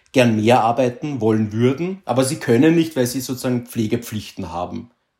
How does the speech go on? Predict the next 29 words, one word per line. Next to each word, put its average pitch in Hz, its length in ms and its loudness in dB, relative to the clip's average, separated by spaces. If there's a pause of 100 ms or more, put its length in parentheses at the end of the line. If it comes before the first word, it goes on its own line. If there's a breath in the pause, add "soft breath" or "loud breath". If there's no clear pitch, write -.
(200)
Die - 60 -12
können 107 280 -4
Kinder 139 280 -2
betreffen 117 460 -4
oder 104 160 -6
alte 101 240 -4
Menschen. 127 600 -4 (400 loud breath)
Das 131 140 0
betrifft 127 300 -4
natürlich 127 200 2
vor 135 100 2
allem 110 160 2
Frauen 107 540 0
derzeit. 135 540 -2 (380 loud breath)
Und 131 440 4
Österreich 143 380 0
hat 139 140 0
einen 139 220 4
sehr, 139 320 2
sehr 147 180 0
hohen 131 240 0
Wert 123 320 -2
in 143 100 -6
der 135 100 -2
E 135 120 4
U. 147 220 2
Also 123 220 2
in 113 140 0
Dänemark, 139 920 2